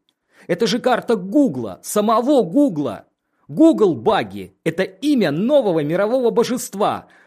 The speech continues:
Мы сейчас можем при его помощи прогуляться у самого дома. Вот, гляди!"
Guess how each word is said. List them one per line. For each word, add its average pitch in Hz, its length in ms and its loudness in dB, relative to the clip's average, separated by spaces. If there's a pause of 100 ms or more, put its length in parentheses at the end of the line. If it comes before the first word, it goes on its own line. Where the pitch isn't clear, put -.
Мы 254 160 0
сейчас - 360 -4
можем 143 380 -2
при 170 120 -2
его 196 160 0
помощи 170 420 -2
прогуляться 233 540 -4
у 220 60 -2
самого 226 420 0
дома. 180 320 0
Вот, 175 260 0
гляди!" 175 520 -6